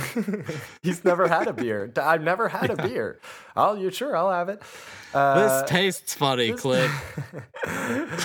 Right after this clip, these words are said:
Speaker 1: This water tastes funny. This soda water tastes
Speaker 2: Shut up
Speaker 1: funny.
Speaker 2: and drink it.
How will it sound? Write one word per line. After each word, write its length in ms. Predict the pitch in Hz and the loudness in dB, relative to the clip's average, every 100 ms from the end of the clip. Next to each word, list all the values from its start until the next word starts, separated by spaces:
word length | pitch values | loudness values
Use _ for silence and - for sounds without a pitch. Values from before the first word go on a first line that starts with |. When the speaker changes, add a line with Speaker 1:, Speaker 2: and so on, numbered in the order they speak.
| - - 381 - | 0 4 4 2
Speaker 1:
This 180 | - | -8
water 340 | 156 170 190 151 | 2 2 2 0
tastes 300 | 160 175 170 | -2 -2 -2
funny. 260 | 117 220 | 0 2
This 220 | 220 196 - | 0 -2 -2
soda 200 | 151 143 | -2 0
water 180 | 131 | -2
tastes 100 | 123 | 0
Speaker 2:
Shut 160 | 165 165 | 2 4
up 140 | 170 - | 2 0
Speaker 1:
funny. 80 | 135 | -2
Speaker 2:
and 40 | |
drink 340 | 131 143 135 113 | 0 0 2 2
it. 140 | 107 | 2